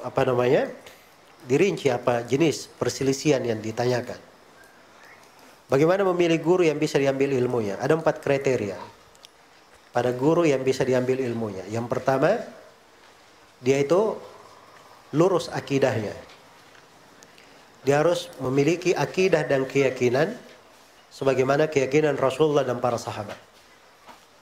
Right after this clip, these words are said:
Kemudian yang kedua, dia ini benar manhajnya.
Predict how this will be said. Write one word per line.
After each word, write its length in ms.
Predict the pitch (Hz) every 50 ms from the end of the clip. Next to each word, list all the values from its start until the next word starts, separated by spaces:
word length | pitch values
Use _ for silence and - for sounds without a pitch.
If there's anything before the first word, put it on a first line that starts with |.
| _ _ _ - - - - - - - - - - _ - _ - - -
Kemudian 240 | 131 143 156 165 165
yang 160 | 160 156 147
kedua, 560 | - 147 143 151 160 185 202 214 214 190 - - - - - - - - - - - - - 131
dia 160 | 127 143 147
ini 400 | 147 143 165 190 214 220 202 - - - - - - - _ _ - - - - _ - - _ _ _ - - - - - - - - - - -
benar 320 | 120 143 165 180 185 180
manhajnya. 640 | 156 160 156 - - 160 160 - - 123 110 98 90